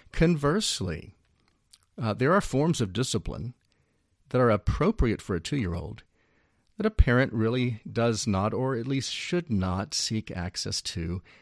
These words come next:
uh, in the lives of his teenagers. Uh, we're gonna be talking about spanking, and, uh, yet we're not gonna be talking about spanking teenagers. Uh, that's not, uh, the form of discipline,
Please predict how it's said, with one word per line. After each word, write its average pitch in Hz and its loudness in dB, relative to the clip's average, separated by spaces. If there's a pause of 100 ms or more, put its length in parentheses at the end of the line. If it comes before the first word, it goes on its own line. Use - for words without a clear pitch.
(340)
uh, 98 -4
in 98 -2
the 95 2
lives 90 -2
of 92 -6
his 98 -6
teenagers. 95 -6 (460)
Uh, 95 -2
we're 101 0
gonna 110 4
be 107 4
talking 104 -2
about 101 -4
spanking, 98 -4 (720)
and, 95 -2
uh, 92 -4
yet 98 -2
we're 113 0
not 131 2
gonna 104 -4
be 92 -4
talking 90 -6 (380)
about 95 -4
spanking 90 -4 (180)
teenagers. - -8 (520)
Uh, 92 -4 (100)
that's 101 -2
not, 95 -2 (380)
uh, 117 -2
the 98 0
form 107 2
of 104 2
discipline, 92 -2